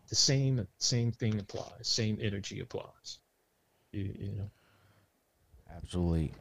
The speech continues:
Speaker 2: Um, yeah. So I, I forgot what question I was gonna ask. <laughs> Um, all right, let's move on. Let's switch gears real quick. Uh, let's get into some politics.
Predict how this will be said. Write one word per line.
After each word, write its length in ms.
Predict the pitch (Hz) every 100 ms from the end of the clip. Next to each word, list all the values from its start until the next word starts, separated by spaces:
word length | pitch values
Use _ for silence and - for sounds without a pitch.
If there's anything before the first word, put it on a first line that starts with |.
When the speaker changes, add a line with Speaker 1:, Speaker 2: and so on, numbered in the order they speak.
| - -
Speaker 2:
Um, 520 | 101 95 92 87 85 - - _ _ _ _ _ _ _ _ - - _ _
yeah. 260 | 127 110 76 - -
So 460 | - 113 101 92 -
I, 100 | 104 113 101 -
I 40 | 85
forgot 240 | 80 69
what 100 | 71
question 220 | 78 76
I 40 | 69
was 80 |
gonna 140 | 73 67
ask. 360 | 69 - - - - _ - 107 - - - -
<laughs> 800 | - - - - - - 123 - - - 175 - - - - _ _ - - -
Um, 680 | 110 107 107 104 101 95 - - - - - _ -
all 80 | 120
right, 100 | 101
let's 180 | 113 110
move 240 | 101 92
on. 200 | 90 85
Let's 140 | 92 -
switch 240 | 87 80
gears 280 | 85 85 85
real 180 | 82 78
quick. 320 | 90 85 80 - _ _ - 98
Uh, 140 | 85
let's 120 | 92
get 120 | 101
into 200 | 92 -
some 160 | 78 76
politics. 800 | 82 76 76 - 78 - -